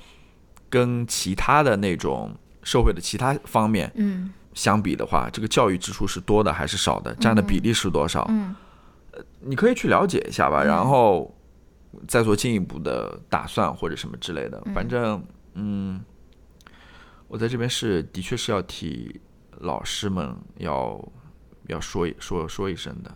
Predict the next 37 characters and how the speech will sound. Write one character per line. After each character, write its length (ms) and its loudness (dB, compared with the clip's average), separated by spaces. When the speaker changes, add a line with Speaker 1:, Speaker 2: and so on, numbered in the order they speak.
Speaker 2:
嗯。 360 -8
Speaker 1:
呃， 300 -12
其 140 2
实 80 6
教 240 4
育 100 2
行 240 -2
业， 300 2
我 300 -6
们 100 -4
这 100 -2
边 160 0
也 120 2
只 160 -8
是 440 -4
很 260 -6
简 180 -4
单 180 0
的 300 -6
这 120 -4
么 280 -6
说 380 0
了 80 2
一 140 0
下 300 -4
啦， 240 -2
Speaker 2:
嗯。 80 -4
Speaker 1:
其 120 -4
实 400 -6
它 140 -6
里 100 -4
面 120 -4
有 80 -2
很 200 -8
多 180 -4
问 200 -6
题， 560 -14